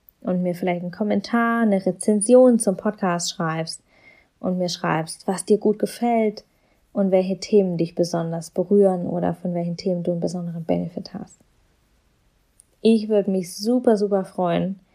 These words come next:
wenn du das für mich tun möchtest, hier eine Bewertung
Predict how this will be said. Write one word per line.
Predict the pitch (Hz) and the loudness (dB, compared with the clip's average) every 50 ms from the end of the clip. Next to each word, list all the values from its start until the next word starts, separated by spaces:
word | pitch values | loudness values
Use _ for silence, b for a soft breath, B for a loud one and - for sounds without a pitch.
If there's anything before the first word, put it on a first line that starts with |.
| b b b b b b b | b b b b b b b
wenn | - 180 175 196 202 202 208 208 | -8 -2 6 8 8 8 6 4
du | 208 202 202 208 208 - - | 0 0 0 0 -2 -4 -4
das | 208 196 190 190 185 - | 0 0 0 0 0 -2
für | - 190 | -6 -6
mich | 180 180 175 175 - | -6 -6 -8 -10 -14
tun | - - - 262 262 254 247 247 247 247 _ - | -10 -2 2 2 2 2 0 -2 -6 -8 _ -4
möchtest, | 196 196 196 202 220 233 233 226 - - 220 214 214 208 208 - | 0 2 4 4 4 4 2 0 -2 -2 0 0 0 -2 -6 -14
hier | - - - 214 208 208 202 - | -16 -8 -4 -2 -2 -2 -2 -4
eine | - 190 180 180 | -4 -4 -4 -4
Bewertung | 170 175 180 175 170 208 214 220 220 - - 208 208 202 202 196 | -4 -4 -4 -2 0 2 2 2 0 0 -4 -4 -4 -4 -6 -8